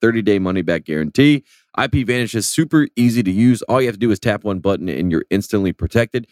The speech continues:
You won't even know it's on. So go to I P vanish dot com slash Titus and use promo code Titus and claim your seventy percent savings today. That's I P V A N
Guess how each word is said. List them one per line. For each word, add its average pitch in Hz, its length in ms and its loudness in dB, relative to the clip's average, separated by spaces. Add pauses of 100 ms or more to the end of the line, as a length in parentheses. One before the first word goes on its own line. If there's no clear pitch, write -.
(200)
You 92 80 2
won't 113 160 2
even 90 180 -2
know 90 180 0
it's - 140 -4
on. 101 300 -2 (160)
So - 120 -2
go 127 100 4
to 120 120 -2
I 143 160 -4
P 151 200 0
vanish 127 320 -2
dot 110 200 -2
com 107 240 -6
slash 76 280 -10
Titus 131 380 -2
and 101 120 -4
use 95 120 0
promo 131 460 0
code 104 300 -2
Titus 120 500 -2 (220)
and 87 100 -4
claim 110 220 2
your 104 80 2
seventy 135 340 0
percent 113 340 -2
savings 104 340 0
today. 107 340 0 (200)
That's 95 140 -2 (100)
I 131 220 -2
P 123 260 -2
V 113 380 0
A 110 220 2 (160)
N 95 100 -4